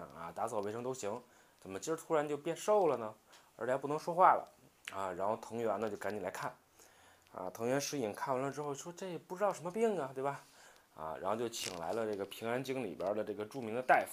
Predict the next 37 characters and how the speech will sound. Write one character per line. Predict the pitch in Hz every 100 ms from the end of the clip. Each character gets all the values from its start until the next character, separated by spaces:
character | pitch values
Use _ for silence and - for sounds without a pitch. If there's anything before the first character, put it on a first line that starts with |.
| - -
给 |
看， | - - - - _ - -
啊， | - - - -
看 | 123
病。 | 104 107 - - - - - - -
大 | 135 123
夫 | 113
呢 | 104 98
就 | 104
检 | - 87 -
查 | 92
了 | 104
一 | 110
下 | 107 101
这 | 95
个， | 90 85 85 82 82 -
给 | -
这 | 87
个 | 101
小 | 98 87
侍 | - 127
女 | 90 82
做 | 98
了 | 101
一 |
个 | 104 110
一 | 127
番 | 120 139 135
详 | - 107 113
尽 | 151 185
的 | 107
检 | - -
查， | - 80 - _ _ -
啊， | - 71 -
后 | 123
来 | 104 101
呢， | 123 117